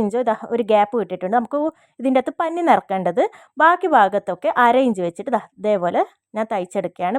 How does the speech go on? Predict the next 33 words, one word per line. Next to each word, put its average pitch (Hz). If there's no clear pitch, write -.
ബാക്കി 190
മൂന്ന് 202
വശത്ത് 170
ഞാൻ 196
അര 285
ഇഞ്ച് 202
വെച്ചിട്ട് 208
തയ്ച്ചെടുക്കുന്നുണ്ട്. 269
അപ്പോൾ 480
തയ്ച്ച് 285
കഴിയുമ്പോൾ 247
ഇതാ 269
ഇതേപോലെയാണ് 208
നമുക്ക് 381
കിട്ടുക. 214
ഇനി 427
നമ്മൾ 339
ഈ -
ഒരു 330
ഗ്യാപ്പ് 254
വെച്ചിട്ടില്ലേ, 170
അതിലൂടെ 220
ഇതൊന്ന് 226
മറിച്ചിടണം. 185
അതാ 180
മറിച്ചിടുമ്പോൾ 202
ഇതുപോലെ 185
കിട്ടിയിട്ടുണ്ട്. 175
ഇനി 415
ഇതിലേക്ക് 220
നമുക്ക് 233
പഞ്ഞി 202
നിറച്ച് -